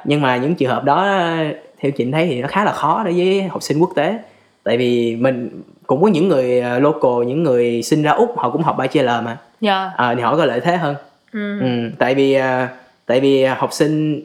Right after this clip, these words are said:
Speaker 1: quốc tế họ bị visa, tức là thời gian lưu trú Úc nó bị giới hạn. Mà công ty họ lại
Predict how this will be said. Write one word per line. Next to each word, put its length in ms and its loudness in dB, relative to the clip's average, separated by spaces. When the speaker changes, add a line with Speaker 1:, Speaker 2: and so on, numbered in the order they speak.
Speaker 1:
quốc 200 0
tế 160 4
họ 240 -4
bị 540 -2
visa, 520 2
tức 120 -2
là 80 0
thời 180 0
gian 300 0
lưu 200 2
trú 120 2
Úc 280 0
nó 80 -2
bị 120 -4
giới 160 4
hạn. 180 -8
Mà 120 0
công 200 0
ty 180 2
họ 220 -4
lại 240 -2